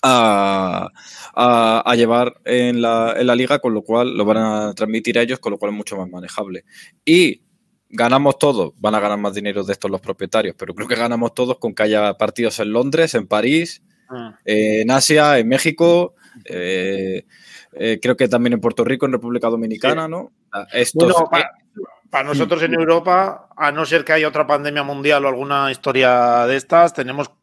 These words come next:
Speaker 2: a partir de dos mil veintitrés, por lo menos creo que son cuatro o cinco años
Speaker 1: Cuatro.
Speaker 2: asegurados con partidos en Europa,
Speaker 1: Cuatro.
Speaker 2: tres en Londres y uno en París.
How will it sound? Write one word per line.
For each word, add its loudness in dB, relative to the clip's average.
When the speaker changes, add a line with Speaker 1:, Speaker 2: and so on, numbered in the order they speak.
Speaker 2:
a 0
partir 0
de 0
dos 0
mil -4
veintitrés, -2
por -2
lo -4
menos -6
creo 0
que -2
son -6
cuatro 2
o -2
cinco -2
años 2
Speaker 1:
Cuatro. 0
Speaker 2:
asegurados 0
con -20
partidos 0
en -14
Europa, 0
Speaker 1:
Cuatro. 2
Speaker 2:
tres -12
en -16
Londres -12
y -12
uno -6
en -12
París. -6